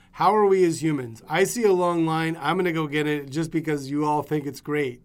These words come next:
<laughs> right? I don't know what it is, but I'm gonna stand in that line because I'm watching all you stand in that line. And obviously, it's gotta be good if you're all standing there waiting for it. So I think that's awesome.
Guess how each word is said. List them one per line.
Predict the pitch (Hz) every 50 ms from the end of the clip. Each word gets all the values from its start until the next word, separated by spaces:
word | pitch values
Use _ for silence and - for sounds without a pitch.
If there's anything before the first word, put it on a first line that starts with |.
| -
<laughs> | - -
right? | 214 202 156 226 247 240 - - - - - -
I | - 160 214
don't | 233 196 160
know | 156 180
what | 202 170
it | 143 131
is, | 127 123 120 127 120 - - _ _ _ _
but | - 165 156 156 151 - _ _ - _ - _ -
I'm | 170 185
gonna | 202 190 180
stand | 165 - - 180 175 175 170
in | 165 156
that | 156
line | 151 156 170 165 160
because | 151 131 147 139
I'm | 139 147 139
watching | 147 156 151 127 147 147
all | 147 139 135
you | 143 156 156
stand | 147 - 160 147
in | 139 135
that | 131 131 131
line. | 131 131 131 131 131 131 131 131 127 _ _ _ _ _ _
And | 151 147
obviously, | 151 156 160 151 156 135 - 156 151
it's | 139 127
gotta | 127 165 151 143
be | 135 139
good | 135 131 139 135
if | 131 123 127
you're | 135
all | 135 135
standing | 135 131 - 147 139 135
there | 135 131
waiting | 127 135 135 131 131 123
for | 120 - 127 127 131
it. | 139 135
So | - - 147
I | 143 139
think | 139 143 127
that's | 139 135 127
awesome. | 131 131 123 120 120 - 127 120 120